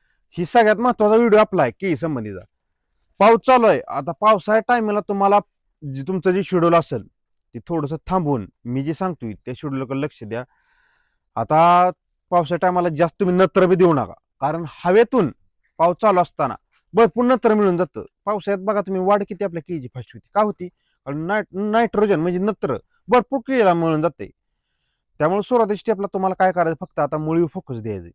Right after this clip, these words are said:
मुळी आपल्या केळीची बंद पडली का नाही तेवढं लक्ष द्यायचं. तर शक्यतो आता मुळीला कुठलं औषध सोडायचं?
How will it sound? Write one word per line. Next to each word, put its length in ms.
मुळी 220
आपल्या 240
केळीची 300
बंद 320
पडली 320
का 80
नाही 140
तेवढं 180
लक्ष 260
द्यायचं. 260
तर 80
शक्यतो 520
आता 140
मुळीला 300
कुठलं 260
औषध 160
सोडायचं? 1160